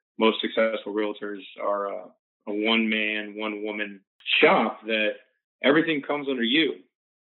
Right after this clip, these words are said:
and you control everything, and you can,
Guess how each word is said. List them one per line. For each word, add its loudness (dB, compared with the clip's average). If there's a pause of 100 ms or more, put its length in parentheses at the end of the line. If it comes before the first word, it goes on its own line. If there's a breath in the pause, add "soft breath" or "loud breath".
and 6
you 8
control 2
everything, -2 (320)
and 0
you 2
can, -2